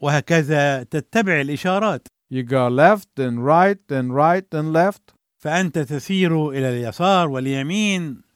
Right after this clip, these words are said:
Speaker 1: واليمين مرة أخرى، واليسار مرة ثانية.
Speaker 2: And then all of a sudden, no more detour signs.
Speaker 1: ثم تكتشف فجأة أنه لا توجد إشارات أخرى للطريق المؤقت.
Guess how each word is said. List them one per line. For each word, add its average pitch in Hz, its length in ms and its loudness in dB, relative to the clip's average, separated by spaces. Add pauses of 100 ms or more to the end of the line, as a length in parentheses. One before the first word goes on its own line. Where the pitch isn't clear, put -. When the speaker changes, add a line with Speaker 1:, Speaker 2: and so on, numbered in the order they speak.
(240)
Speaker 1:
واليمين 147 640 -2
مرة 160 560 -2
أخرى، 170 500 0
واليسار 165 720 0
مرة 156 500 -2
ثانية. 196 540 0 (360)
Speaker 2:
And 170 140 0
then 160 160 4
all 269 340 6
of 202 120 4
a 151 60 2
sudden, 202 600 2
no 196 340 2
more 190 300 2
detour 165 560 0
signs. 101 640 -6 (360)
Speaker 1:
ثم 302 260 2
تكتشف 233 640 0
فجأة 185 800 0 (240)
أنه 175 340 0
لا 156 180 2
توجد 202 460 2
إشارات 196 580 -2
أخرى 175 500 0
للطريق 165 560 -2
المؤقت. 160 720 -2